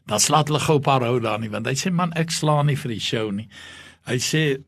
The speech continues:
"Ek kastei my liggaam en maak dit diensbaar." Hy sê, "En dan sal die Here my die, daardie dag gaan hy my die, die kroon, die oorwinnaarskroon gee." Nou, dit was 'n ou laurierkrans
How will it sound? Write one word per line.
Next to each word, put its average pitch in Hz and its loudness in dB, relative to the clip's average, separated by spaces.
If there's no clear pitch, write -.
"Ek 160 2
kastei 160 2
my 147 4
liggaam 135 2
en 123 0
maak 113 0
dit 104 -4
diensbaar." 127 0
Hy 107 -4
sê, 123 -2
"En 117 -2
dan 117 -2
sal 127 0
die 113 -2
Here 156 4
my 107 2
die, 107 -6
daardie 107 0
dag - -4
gaan 120 -2
hy 117 0
my 113 -2
die, 110 -2
die 104 -6
kroon, 143 6
die 135 2
oorwinnaarskroon 135 4
gee." 110 -2
Nou, 98 -4
dit 135 2
was 123 0
'n 139 2
ou 117 0
laurierkrans 117 0